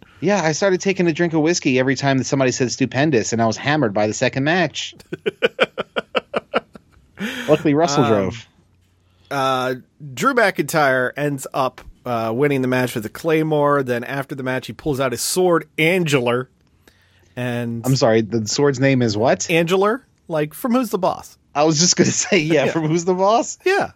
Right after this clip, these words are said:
Speaker 1: Okay.
Speaker 2: Angular.
Speaker 1: All right. I mean, I guess
Speaker 2: Uh,
Speaker 1: Anduril was taken, so
Speaker 2: <laughs> Yeah.
Speaker 1: you know. <laughs>
Speaker 2: Uh, Madcap Moss tries to get in the ring. Drew backs him off with the sword. Then he, uh,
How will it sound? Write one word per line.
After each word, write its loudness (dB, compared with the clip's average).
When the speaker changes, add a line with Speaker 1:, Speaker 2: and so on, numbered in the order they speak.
Speaker 1:
Okay. 2
Speaker 2:
Angular. -2
Speaker 1:
All 2
right. 0
I 2
mean, 4
I 2
guess 4
Speaker 2:
Uh, 0
Speaker 1:
Anduril 2
was 0
taken, 0
so 2
Speaker 2:
<laughs> -16
Yeah. -4
Speaker 1:
you 0
know. 0
<laughs> 2
Speaker 2:
Uh, 2
Madcap 0
Moss 2
tries 2
to -10
get 2
in -4
the -4
ring. -2
Drew -2
backs 2
him -4
off 0
with 0
the -2
sword. 2
Then -2
he, -4
uh, -2